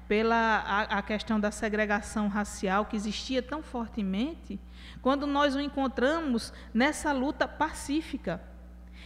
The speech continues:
Ele jamais, jamais conclamou a violência ao revide.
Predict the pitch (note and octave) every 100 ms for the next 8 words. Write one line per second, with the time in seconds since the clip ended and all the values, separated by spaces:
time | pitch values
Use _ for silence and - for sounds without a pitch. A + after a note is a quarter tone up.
0 | - C4 D#4+ B3+ D#4+ F4 D#4+ G#3+ G#3 B3
1 | D4 C4+ G3+ E3 - - - - - G3
2 | C#4 D4 G3 F3+ F#3 F#3 F#3 - - A#3+
3 | A#3+ A#3 G#3 G#3+ G#3 A#3 B3+ G3+ A3 -
4 | C4 B3 D4 F#3+ A3 G#3 E3+